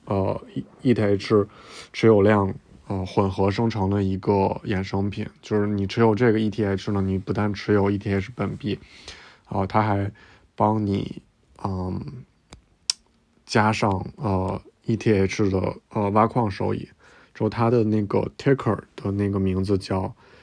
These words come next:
呃，I B E T H V R。呃，I B就是 interest bearing，就是，嗯，呃，中文翻译就是有利率的E T H。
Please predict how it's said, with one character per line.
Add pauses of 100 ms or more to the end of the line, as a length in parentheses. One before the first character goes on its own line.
(160)
呃 (100)
，I
B (240)
E
T
H
V
R。 (420)
呃 (100)
，I
B
就
是
interest (120)
bearing， (140)
就
是， (720)
嗯， (1040)
呃， (460)
中
文
翻
译
就
是
有
利
率
的
E
T
H。